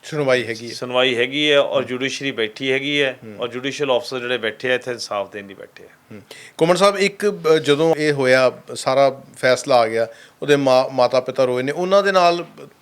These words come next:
Speaker 1: ਉਹ, ਉਹ, ਉਹ ਜਿਹੜਾ ਇਨਸੀਡੈਂਟ ਜੇ ਥੋੜ੍ਹਾ ਜਿਹਾ ਦੱਸੋ। ਕੋਈ ਗੱਲ, ਪੱਤਰਕਾਰ ਬਹੁਤ ਆ ਗਏ ਸੀ, ਤੁਸੀਂ ਉਹਨਾਂ ਨੂੰ, ਅ, ਬੁੱਕਲ 'ਚ ਲੈ ਕੇ ਤੁਸੀਂ ਦੱਸ ਕਿਹਾ ਕਿ "ਮੇਰੀ ਬੇਟੀ ਵਰਗੀ ਹੈ", ਉਹਨਾਂ ਦੇ ਪਿਤਾ ਤੁਹਾਡੇ ਨੂੰ ਝੁਕਦੇ ਨੇ, ਤੁਸੀਂ ਉਹਨਾਂ ਨੂੰ ਚੁੱਕਦੇ ਹੋ।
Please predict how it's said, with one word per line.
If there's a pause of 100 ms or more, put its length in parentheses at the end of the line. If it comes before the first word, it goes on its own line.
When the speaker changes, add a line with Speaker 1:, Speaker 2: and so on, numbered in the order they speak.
(380)
Speaker 1:
ਉਹ,
ਉਹ,
ਉਹ
ਜਿਹੜਾ
ਇਨਸੀਡੈਂਟ
ਜੇ
ਥੋੜ੍ਹਾ
ਜਿਹਾ
ਦੱਸੋ। (300)
ਕੋਈ
ਗੱਲ, (220)
ਪੱਤਰਕਾਰ
ਬਹੁਤ
ਆ
ਗਏ
ਸੀ,
ਤੁਸੀਂ
ਉਹਨਾਂ
ਨੂੰ,
ਅ,
ਬੁੱਕਲ
'ਚ
ਲੈ
ਕੇ
ਤੁਸੀਂ
ਦੱਸ
ਕਿਹਾ
ਕਿ
"ਮੇਰੀ
ਬੇਟੀ
ਵਰਗੀ
ਹੈ", (320)
ਉਹਨਾਂ
ਦੇ (300)
ਪਿਤਾ
ਤੁਹਾਡੇ
ਨੂੰ
ਝੁਕਦੇ
ਨੇ,
ਤੁਸੀਂ
ਉਹਨਾਂ
ਨੂੰ
ਚੁੱਕਦੇ
ਹੋ।